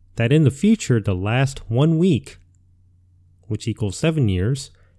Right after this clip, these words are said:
that God had prepared to give them the final chance. That is the seven-year tribulation for them to repent of their sins of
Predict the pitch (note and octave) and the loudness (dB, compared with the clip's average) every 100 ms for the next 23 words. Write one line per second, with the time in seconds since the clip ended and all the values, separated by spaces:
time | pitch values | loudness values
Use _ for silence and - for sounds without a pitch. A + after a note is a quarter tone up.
0 | _ _ _ _ _ _ - G#2 D#3 G3+ | _ _ _ _ _ _ -6 0 2 2
1 | E3+ D3+ C#3 A2+ - F#3+ F3+ A#2 G#2 F#3 | 0 0 0 2 2 2 0 0 2 2
2 | C3 G#2 G2 G#2 G#2 G2 - C#3+ G#2+ - | 4 0 0 -4 -6 -6 -2 0 -2 -4
3 | - F#3+ B2+ F#2+ - - - _ _ _ | -4 -2 -2 -4 -14 -16 -18 _ _ _
4 | _ _ _ _ _ _ - A#2 A2+ G2+ | _ _ _ _ _ _ -4 -2 -2 -2
5 | G2+ - G3+ A3 G#3+ D#3 D#3 D#3+ - - | -4 0 2 0 -2 0 0 0 -6 -2
6 | C3 C3 A2+ D3+ E3+ A#2 - G#2 A2 B2+ | 2 2 4 2 2 0 0 0 2 2
7 | F#2+ A2+ _ _ _ _ - A2+ G#2+ - | 0 -4 _ _ _ _ -2 2 4 4
8 | F#3+ - D3 C3+ A#2 - - A#3+ C3 B2+ | 2 2 0 4 2 2 0 2 2 0
9 | E3 - _ _ _ _ _ _ _ _ | -4 -10 _ _ _ _ _ _ _ _
10 | _ _ - G#2 | _ _ -6 -6